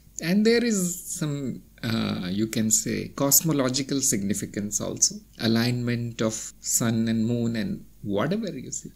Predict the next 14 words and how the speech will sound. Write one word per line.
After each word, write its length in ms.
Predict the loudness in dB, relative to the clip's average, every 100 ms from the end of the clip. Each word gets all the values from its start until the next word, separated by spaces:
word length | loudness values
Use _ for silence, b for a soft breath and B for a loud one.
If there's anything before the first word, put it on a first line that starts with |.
| -6
These 300 | 2 4 4
people 300 | 4 2 4
knew 400 | 4 6 4 4
the 600 | 4 2 2 -2 -4 -8 -6
natural 640 | 0 0 0 -2 -2 0
oscillation 840 | 0 0 4 2 4 2 2 -4 -12 -8
in 140 | -2 2
the 100 | 2
existence. 680 | 4 4 2 -2 -6 -8 -12 -10
And 200 | -2 4
these 180 | 4 4
people 240 | 2 4
knew 300 | 4 6 4
that 380 | 4 0 -4